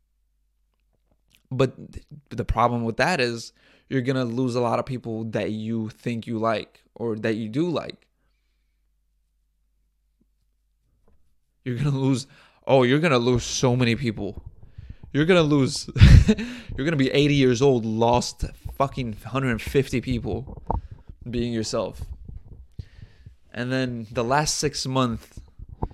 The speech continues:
of your life, you're gonna find someone that truly makes you happy.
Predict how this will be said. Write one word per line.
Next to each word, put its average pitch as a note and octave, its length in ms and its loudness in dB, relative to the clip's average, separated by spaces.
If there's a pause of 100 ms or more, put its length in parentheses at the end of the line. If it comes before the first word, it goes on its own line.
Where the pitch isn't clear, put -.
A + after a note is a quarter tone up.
(320)
of A#2 160 -8
your A#2+ 160 0
life, A#2 400 -2
you're A#2 100 -4
gonna A#2 160 -4
find B2+ 320 -4
someone G#2+ 460 -6
that G2 200 -8
truly F3 440 2
makes D3 260 0
you C3+ 100 2
happy. B2 460 -2